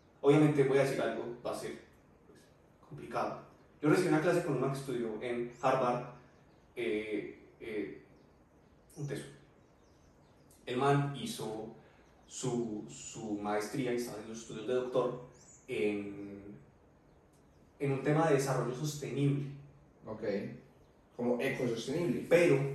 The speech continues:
Speaker 2: Ok, ¿en qué sentido?
Speaker 1: Sí.
Speaker 2: Vale.
Speaker 1: Pero su negocio, su idea,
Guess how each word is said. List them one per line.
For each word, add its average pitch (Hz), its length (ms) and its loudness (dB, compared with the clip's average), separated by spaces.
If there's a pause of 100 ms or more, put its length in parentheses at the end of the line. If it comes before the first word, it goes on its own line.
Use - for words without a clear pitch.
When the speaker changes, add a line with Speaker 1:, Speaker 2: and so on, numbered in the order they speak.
Speaker 2:
Ok, 107 160 -6
¿en 107 460 -4
qué 113 80 -4
sentido? 110 380 -4 (180)
Speaker 1:
Sí. 160 280 -8 (520)
Speaker 2:
Vale. 123 160 -10 (260)
Speaker 1:
Pero 151 260 10
su 139 180 2
negocio, 127 540 2
su 131 120 -2
idea, 120 580 -4